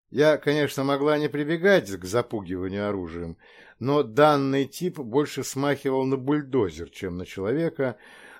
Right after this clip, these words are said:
а отбивать кулаки у так-, а такого неблагодарный и, скажем прямо, опасный для здоровья эксперимент. Потому воплощать в жизнь я его не стала. «Э, слушай, Батон,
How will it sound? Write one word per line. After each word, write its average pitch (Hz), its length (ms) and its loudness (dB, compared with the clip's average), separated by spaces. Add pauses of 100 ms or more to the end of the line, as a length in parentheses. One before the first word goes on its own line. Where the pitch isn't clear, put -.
а 143 160 6
отбивать 143 560 4
кулаки 139 640 2
у 131 160 -2
так-, 120 300 -2 (100)
а 117 100 -6
такого 131 640 2
неблагодарный 123 1080 2
и, 95 40 -6
скажем 113 480 -2
прямо, 113 380 -2 (260)
опасный 120 800 2
для 85 160 -10
здоровья 98 560 -4
эксперимент. 78 680 -14 (520)
Потому 143 520 0
воплощать 123 760 -2
в 110 120 -14
жизнь 117 460 -4
я 101 180 -2
его 98 180 -4
не 90 120 -8
стала. 73 520 -18 (800)
«Э, 120 320 0
слушай, 120 380 -2
Батон, 104 460 -2